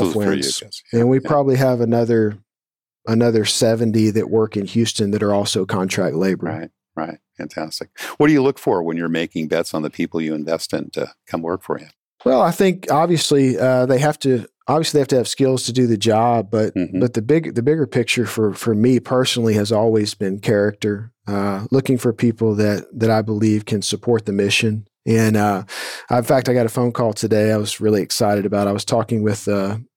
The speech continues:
Speaker 2: the lady that does a lot of our design work,
Speaker 1: Right.
Speaker 2: and, uh, she'd been working with some of our, our mid, our upper level managers across the company, and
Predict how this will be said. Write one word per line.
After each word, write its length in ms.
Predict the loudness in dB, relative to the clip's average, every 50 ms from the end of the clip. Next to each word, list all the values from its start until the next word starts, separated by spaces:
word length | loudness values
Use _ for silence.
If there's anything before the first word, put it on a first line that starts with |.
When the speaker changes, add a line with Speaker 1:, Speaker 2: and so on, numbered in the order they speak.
| _ _ _ _ _ -4
Speaker 2:
the 100 | -2 2
lady 240 | 2 4 4 4 4
that 140 | 2 2 2
does 200 | 2 0 0 2
a 60 | 0
lot 100 | 0 2
of 60 | 2
our 120 | 0 -2 0
design 500 | -2 -2 -2 -2 0 0 0 0 0 0
work, 360 | 0 0 0 -2 -2 -6 -16 _ -18 -18 -14 -8
Speaker 1:
Right. 200 | -6 -6 -6 -4 0
Speaker 2:
and, 320 | 2 2 4 4 2 2 2
uh, 180 | 2 2 2
she'd 300 | 0 2 2 2 0 2
been 180 | 2 0 2 2
working 340 | 0 -2 -2 -2 -2 -2 -2
with 100 | -2 -2
some 160 | -2 0 -2
of 100 | 0 0
our, 340 | 0 0 0 0 -2 -4 -10 -14 _ -4
our 200 | -2 0 0 2
mid, 300 | 2 4 4 2 2 0 -2 -2
our 280 | -2 0 0 0 0 -2
upper 280 | -2 0 0 0 0
level 260 | 2 0 0 0 0 0
managers 760 | 0 2 2 2 2 0 0 0 0 2 2 2 0 -2 0
across 400 | -2 -4 0 0 0 0 0 -2
the 80 | -8 -8
company, 500 | -4 -4 -4 -2 -2 -2 0 2 2 2
and 240 | 0 0 -2 -6